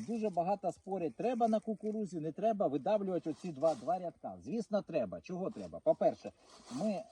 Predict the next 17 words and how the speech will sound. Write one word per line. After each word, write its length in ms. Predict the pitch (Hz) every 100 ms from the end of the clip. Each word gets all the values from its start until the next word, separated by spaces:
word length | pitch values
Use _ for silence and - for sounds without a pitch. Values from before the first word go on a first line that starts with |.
| -
плануємо 440 | 147 180 190 160
на 100 | 160
краєвий 440 | - 175 185 180 180
ефект, 280 | - 277 -
ми 120 | 262
трошки 380 | 196 165 - 151
не 140 | 151
вспіли 440 | 151 - 135 139 156
тут 220 | 208 185
зі 100 | 208
своїм 360 | - 214 214 185
кра-, 180 | 196
краєвим 360 | 180 208 202 202
ефектом. 460 | 196 202 190 175 - _ _ _
Друге, 440 | 196 226 180 165
ми, 200 | 151 208
е, 280 | 190 -